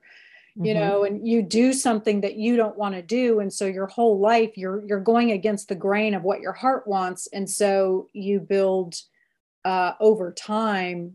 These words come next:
Speaker 1: you become disgruntled, um, you build up hate and rage,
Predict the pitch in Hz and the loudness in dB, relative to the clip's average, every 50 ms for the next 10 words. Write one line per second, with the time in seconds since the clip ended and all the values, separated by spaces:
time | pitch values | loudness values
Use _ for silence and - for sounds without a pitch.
0 | _ _ - 202 185 175 175 170 - 190 190 - 190 180 175 170 175 180 175 - | _ _ -12 -10 -10 -10 -10 -10 -12 -10 -10 -8 -8 -8 -8 -8 -8 -10 -10 -10
1 | - - - 208 208 208 202 - 220 202 196 190 190 185 185 175 - - _ _ | -8 -4 -2 -2 -2 -2 -2 0 0 0 2 2 0 0 -2 -6 -10 -18 _ _
2 | _ _ _ _ _ - 185 185 180 180 180 175 175 175 170 - - - 214 190 | _ _ _ _ _ -10 -8 -8 -6 -6 -8 -8 -10 -12 -14 -14 -12 -10 -8 -8
3 | 175 156 202 185 180 175 190 180 180 - - - - 196 202 202 202 202 196 - | -6 -4 -4 -4 -2 -2 -4 -6 -6 -8 -12 -12 -4 0 2 4 4 2 0 -6
4 | - 190 185 185 180 185 202 202 202 196 190 190 185 185 180 170 - | -10 -10 -10 -6 -2 2 2 4 4 4 2 2 0 -2 -4 -6 -10